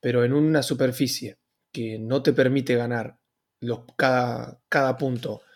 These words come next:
con dos o tres tiros, o de, hay que construir el juego y armarlo y tratar de, mm, incomodar más al rival antes de, de definir ca-, cada uno de los puntos y de los juegos,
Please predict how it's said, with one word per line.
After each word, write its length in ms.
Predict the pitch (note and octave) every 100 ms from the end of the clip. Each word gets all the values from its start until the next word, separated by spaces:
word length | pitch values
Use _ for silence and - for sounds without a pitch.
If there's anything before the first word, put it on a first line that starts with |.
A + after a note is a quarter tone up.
| _ _ _
con 240 | - A#2+ A#2+
dos 200 | C3+ C3+
o 60 |
tres 180 | A#2+ B2+
tiros, 480 | - D3 B2+ G#2 -
o 640 | - A2+ A2+ A2+ - - - - _ _ B2+ A#1 - - _ _ _ _ _
de, 180 | B2 C#3 -
hay 140 | B2
que 120 | B2+
construir 600 | B2 B2+ A#2+ C3 C3 C3+
el 120 | C3+ C3+
juego 460 | D3 D3 C#3 B2+
y 100 | B2
armarlo 760 | B2 B2 C3 C#3 C3 C3 B2 A#2+
y 260 | A#2 A2+ A#2+ _ _ _ _ -
tratar 380 | A#2 A#2+ C3 B2
de, 360 | B2 A#2+ A2+
mm, 420 | A2+ A2+ A#2 - _ _ -
incomodar 680 | C3 B2 B2+ B2+ C3+ C#3
más 260 | C3+ C3+ C3
al 100 | B2+
rival 460 | B2 B2+ C3 C3+ -
antes 340 | B2 B2 A#2+
de, 400 | A2+ A2+ A2 A2+
de 160 | A#2 A#2+
definir 440 | A#2 - A#2+ C3+
ca-, 440 | B2+ C3 A#2 A2+ A2
cada 180 | C3+ B2
uno 180 | C3+ B2+
de 60 |
los 120 | A#2
puntos 400 | - C#3 C3 A2+
y 60 | A#2
de 80 | A2
los 140 | A2+
juegos, 440 | - D3+ E3 F3